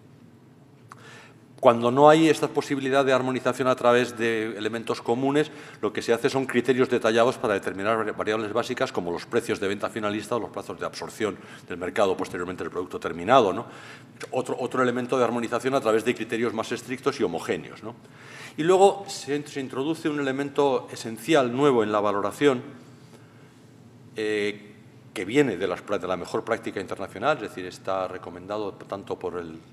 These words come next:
por Tegoba como por el Instituto Internacional de Valoración, que es un rating.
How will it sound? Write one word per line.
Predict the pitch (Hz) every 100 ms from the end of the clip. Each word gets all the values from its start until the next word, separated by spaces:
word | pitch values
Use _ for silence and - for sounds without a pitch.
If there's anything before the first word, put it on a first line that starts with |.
| - -
por | 85
Tegoba | - 82 120 113
como | 87 87 80
por | 87
el | 80 78
Instituto | 78 82 80 - - - -
Internacional | 92 90 87 92 92
de | 92
Valoración, | 87 87 87 120 120 - - - - -
que | 127
es | -
un | 107
rating. | 85 78 -